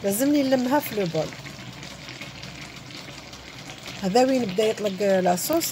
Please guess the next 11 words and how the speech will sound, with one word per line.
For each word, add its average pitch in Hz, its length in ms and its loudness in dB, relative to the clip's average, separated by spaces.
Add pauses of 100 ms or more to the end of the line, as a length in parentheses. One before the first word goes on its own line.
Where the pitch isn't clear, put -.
(120)
انا 254 180 4
اللي 262 440 0
نسيبها 277 420 4
نلمها، 185 420 2 (1300)
ما 190 60 -6
نخليش، 226 520 -2
آه، 196 880 4
ينشف، 202 580 -2
آه، 175 420 0
غير 180 120 -2
هكاك 160 320 -4